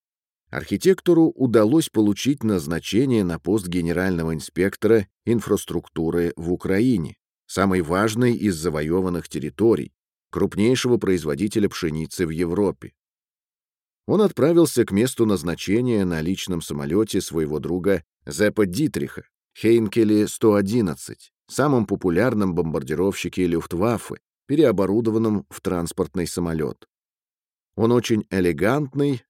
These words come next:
но медленный и берёт на борт в пять раз меньше бомб, чем английский Авро Ланкастер, и в два раза меньше, чем американский Б двадцать четыре Consolidated Liberator.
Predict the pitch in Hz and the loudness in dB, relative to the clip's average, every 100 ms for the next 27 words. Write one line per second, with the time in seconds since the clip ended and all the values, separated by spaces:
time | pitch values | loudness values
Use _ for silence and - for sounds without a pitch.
0 | - 80 127 185 117 120 120 131 127 127 | -10 -2 0 2 2 2 2 0 2 0
1 | 123 95 80 82 117 117 90 85 120 127 | 0 -4 -2 2 2 2 -2 2 2 2
2 | - _ _ - 120 135 95 104 - 95 | -6 _ _ 0 2 2 2 0 0 0
3 | 104 92 92 80 120 123 73 - 80 76 | 0 0 -2 0 2 2 -2 -6 -6 -4
4 | 78 76 90 107 - 107 101 - 85 80 | -4 -2 -2 -2 -2 -2 -2 -2 -4 -2
5 | 85 90 90 131 113 - - _ _ _ | -2 -2 0 -2 -2 -6 -16 _ _ _
6 | - 80 71 85 95 87 71 76 98 160 | -4 -2 -2 -2 0 0 -2 -2 -2 -2
7 | - 151 - _ _ - 196 185 131 127 | 0 -2 -2 _ _ 2 2 2 0 2
8 | 101 - 110 127 - 117 107 73 92 90 | 2 2 0 0 -2 0 0 2 0 2
9 | 87 87 - 82 - 107 123 120 - - | 0 -2 -4 -6 -4 -2 2 2 2 -2
10 | 131 117 113 92 85 87 90 92 92 92 | -2 2 2 2 2 2 0 -2 -2 0
11 | 101 104 82 - | 2 2 0 -2